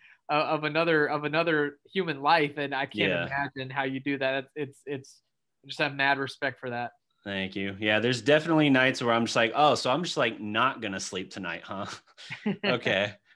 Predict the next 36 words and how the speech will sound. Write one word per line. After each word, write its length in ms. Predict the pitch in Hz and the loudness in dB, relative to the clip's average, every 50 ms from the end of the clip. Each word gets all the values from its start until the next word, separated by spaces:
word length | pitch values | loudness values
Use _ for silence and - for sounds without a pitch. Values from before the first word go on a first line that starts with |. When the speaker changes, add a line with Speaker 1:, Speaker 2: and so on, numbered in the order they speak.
| _ - | _ -10
Speaker 2:
I 40 | - | -6
got 160 | 107 104 92 | -6 -4 -4
a 60 | 110 | -6
project 540 | 107 - - 127 120 120 117 120 120 113 113 | -6 -4 0 2 2 2 2 2 0 0 0
due 160 | 120 120 120 | 0 -2 0
for 160 | 120 - 120 | 0 -2 0
work 240 | 113 120 127 123 123 | 2 2 2 2 0
tomorrow, 600 | - - 123 117 113 117 117 117 117 117 113 113 | 0 0 2 2 4 4 4 4 4 4 4 2
and, 140 | 110 107 104 | 2 0 -2
uh, 240 | 104 104 104 104 104 | -4 -4 -4 -4 -4
I 60 | 104 | -4
got 140 | 104 107 104 | -4 -6 -6
a 40 | 104 | -6
game 320 | 101 101 101 104 104 104 | -6 -6 -4 -4 -4 -4
I 80 | 101 101 | -4 -4
gotta 380 | 101 104 101 101 98 98 98 98 | -4 -4 -4 -4 -6 -6 -8 -8
cover 400 | - - 117 107 101 104 101 101 | -6 -4 -4 -4 -2 -4 -4 -4
and 80 | 98 98 | -4 -4
all 260 | 98 98 98 98 95 | -4 -4 -4 -4 -4
that 200 | 95 98 98 95 | -4 -6 -6 -6
as 140 | 95 95 95 | -6 -8 -6
well, 260 | 98 98 98 98 95 | -4 -4 -4 -4 -4
plus 300 | 95 - 110 95 - - | -6 -6 -6 -6 -6 -8
three 240 | - 104 104 104 98 | -10 -8 -6 -4 -4
assignments 580 | 95 - - 107 98 98 95 95 92 90 90 | -4 -4 -4 -4 -4 -4 -6 -6 -8 -8 -10
and 100 | 95 92 | -10 -10
a 80 | 90 87 | -12 -10
test. 420 | - - 95 85 80 - - - - | -8 -6 -6 -6 -8 -10 -14 -16 -14
Like, 120 | 80 80 | -8 -4
all 120 | 95 107 | 0 2
right, 260 | 113 113 101 82 80 - _ _ _ _ | 2 2 2 0 -4 -10 _ _ _ _
no 160 | 87 104 113 117 | -10 -6 -6 -6
sleep, 400 | - - 131 123 127 123 127 - | -6 -4 -4 -4 -4 -4 -6 -8
let's 220 | 107 104 101 101 | -8 -8 -8 -6
do 160 | 98 98 95 87 | -6 -6 -6 -8
it. 140 | 82 - | -8 -14